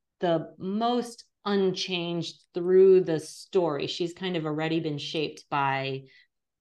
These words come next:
what she's had to survive before the play took place. And, um, ultimately I felt that, you know, it wasn't,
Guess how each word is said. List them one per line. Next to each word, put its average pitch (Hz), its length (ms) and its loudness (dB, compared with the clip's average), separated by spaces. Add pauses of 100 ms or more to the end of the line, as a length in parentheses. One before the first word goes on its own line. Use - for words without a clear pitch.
(340)
what 156 400 -6
she's 160 380 -4
had 151 220 -2
to 156 80 -6
survive 131 680 -4 (600)
before 175 340 0
the 160 80 -4
play - 180 -10
took - 200 -14
place. - 520 -12 (560)
And, 170 680 -2
um, 151 600 -4 (1600)
ultimately 196 560 0
I 165 140 4
felt 156 380 -2
that, 151 220 -2 (520)
you 202 120 -2
know, 160 260 -4
it 196 120 4
wasn't, 185 440 0